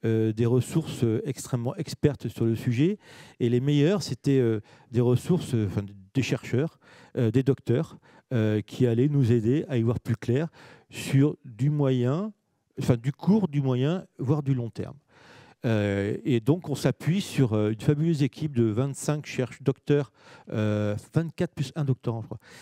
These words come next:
Euh, euh, en France, on en a aussi en Belgique, avec des liens assez particuliers avec, euh, l'Université de Louvain, on en a en Tunisie aussi. Et ces chercheurs nous ont, euh, très tôt, euh, déjà, euh,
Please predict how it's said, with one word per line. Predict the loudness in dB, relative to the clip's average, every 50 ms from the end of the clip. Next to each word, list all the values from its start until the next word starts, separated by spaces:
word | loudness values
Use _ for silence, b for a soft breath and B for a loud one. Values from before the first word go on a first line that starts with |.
| B B 0
Euh, | 0 2 2 2 0 -2 -2
euh, | -2 0 0 0 -2 -2
en | -2 -2 -2
France, | -2 -2 -2 -2 -2 -2 -2 -4 -4 -4
on | -2
en | -2 0
a | 0 2
aussi | 2 2 0 0 -2 -2
en | -2 0
Belgique, | 0 0 0 0 -2 -4 -4 -4 -4 -4 -2 -2
avec | -2 -2 -4 -4 -4 -4
des | -4 -2
liens | -2 -2 -2 -2
assez | -2 -4 -6
particuliers | -8 -8 -10 -12 -10 -4 -2 0
avec, | 0 0 -2 -6 -8
euh, | -8 -10 B B B B B B -12
l'Université | -6 -4 -2 -2 -2 -2 -4 -4 -4 -4
de | 0
Louvain, | 0 0 2 2 2 2 2 0 0
on | -2
en | -2 -2
a | -4
en | -4
Tunisie | -4 -6 -6 -6 -6 -8 -4 0 2
aussi. | 2 2 0 -2 -4 -4 -2 -2 -4 B B B B B B
Et | -6 -2
ces | -2 -2
chercheurs | 0 0 0 -2 0 2 2 2 4 2 2
nous | 0 0 0 2 2
ont, | 0 0 0 0
euh, | -2 -2 -6 -8 -10 -2
très | 0 0 0
tôt, | 2 4 2 2 2 0 B B B B B B B _ -2
euh, | 0 2 2 2 2 2 2 0 0 0 -2 -2 -2 0
déjà, | 0 2 2 2 2 2
euh, | 2 0 0 -2 -2 -4